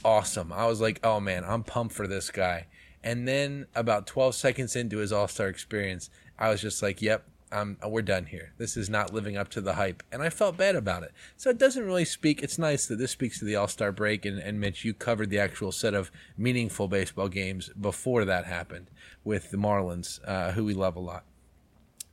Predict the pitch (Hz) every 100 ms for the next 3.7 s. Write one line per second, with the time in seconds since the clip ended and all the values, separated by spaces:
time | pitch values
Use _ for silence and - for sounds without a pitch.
0 | - - - - 160 165 - 110 92 90
1 | - 120 - - 180 151 - 147 123 -
2 | 117 101 87 87 - 98 104 107 98 90
3 | 101 101 - 104 95 92 92